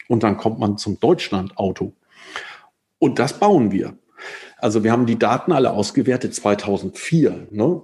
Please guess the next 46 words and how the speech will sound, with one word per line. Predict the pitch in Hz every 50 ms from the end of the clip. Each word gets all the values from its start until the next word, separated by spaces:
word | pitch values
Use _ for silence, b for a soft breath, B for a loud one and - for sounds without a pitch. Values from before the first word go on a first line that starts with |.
| -
Also | - 107 95 92 95 90 90 -
wohlgemerkt, | 123 127 120 113 110 110 107 98 101 110 123 120 107 90 - -
so, | - 98 85 - 95
da | 87 - 98 95 95 95 95
war | 101 113
noch | 131 127 - - - -
nicht | 104 104 -
hier | - 110 104
irgendwie, | 107 104 104 104
da | 95 98
hat | 98 -
keiner | - 120 123 113
über | 107 95 98 101
Big | - - -
Data | - 101 - 95 87 - 117
gesprochen | 117 113 101 - - - 104 101 - 123 110 104
und, | - 104 101 98
und | - - 107 104 104 104 - -
Data-Driven | 110 104 104 - 113 107 - - 104 101 98 - 107 104 101
Storytelling | - - - - 98 101 113 113 113 - - 113 110 110 107
und | 101 95 -
schon | - 104 101
gar | 98 107
nicht | 120 123 117
über | 117 107 101
Data-Driven | 104 - 98 101 101 - 113 107 98 101 107 110 107 107 101 101
Story-Doing. | - - - 98 98 101 95 95 - - 208 190 127 104 123 151 151 B B B B B B B B B
Und | - 120 113
wir | 123 120 110
haben | 117 131 143 143 135
dann | 139 135 127
rausgefunden, | 113 123 123 120 - - 131 - - 135 - 110
okay, | 110 110 - - 151 135 - -
also | 110 98 101
der | 101 98 98 92
Wagen | 98 95 104 110 113 127 127
ist, | - 110 113 110 - -
äh, | - 113 113 104 104 101
halb, | 101 - 110 101 104 107 104 - - - - -
äh, | - 107 104 101 104 107 104 - 107 107 107
Dreier | 107 - - 101 104 104 104
B | 104 107 101
M | 98 98 101 95
W, | 107 120 131 123
halb | 107 107 101 101 - -
Gol-, | - 98 98 101 113 135 156 165 160